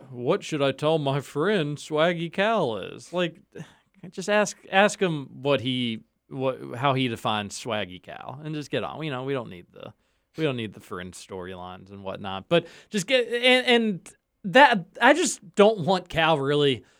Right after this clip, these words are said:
I don't think he talks candidly anymore when discussing basketball. I think he will in bits and pieces. You can always kinda take out maybe a little bit of a truth, but I'm just kinda so sick of having to,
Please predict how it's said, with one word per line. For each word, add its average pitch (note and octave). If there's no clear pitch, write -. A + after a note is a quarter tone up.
I -
don't C4
think A#3+
he F#3+
talks D#3+
candidly D3
anymore C#3+
when C3+
discussing C3+
basketball. C#3+
I F3
think F#3+
he F#3
will D#3+
in D3+
bits D#3
and C#3+
pieces. D3
You D3+
can C#3+
always E3+
kinda D#3
take D3
out C#3+
maybe C#3
a B2
little C3+
bit C3+
of A#2+
a A2+
truth, D3
but E3
I'm F3
just F#3
kinda A#3
so F3+
sick D3
of B2
having C3+
to, B2